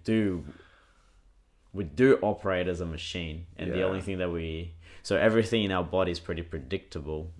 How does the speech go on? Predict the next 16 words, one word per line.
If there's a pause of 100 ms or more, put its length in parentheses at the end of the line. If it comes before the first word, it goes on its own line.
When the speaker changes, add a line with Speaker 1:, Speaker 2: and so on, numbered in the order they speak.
Speaker 1:
and
now
we're
trying
to
understand
the
thing
that
isn't (160)
very
predictable,
which
is
the
brain.